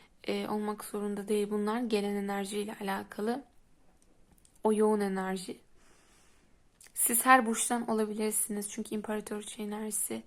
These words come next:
hemen hemen her burçta olduğunuzu söyler. Yani burası beyefendiler için de imparator diye.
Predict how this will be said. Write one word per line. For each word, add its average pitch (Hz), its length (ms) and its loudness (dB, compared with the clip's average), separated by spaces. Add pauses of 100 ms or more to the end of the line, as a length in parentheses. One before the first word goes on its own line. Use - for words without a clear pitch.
(380)
hemen 214 300 0
hemen 214 220 -4
her 220 300 0
burçta 208 340 -6
olduğunuzu 208 640 -4
söyler. 208 640 -8 (1400)
Yani 214 240 4
burası 233 600 0
beyefendiler 233 640 2
için 226 360 -4
de 247 120 -2
imparator 214 680 -4 (300)
diye. 202 300 -4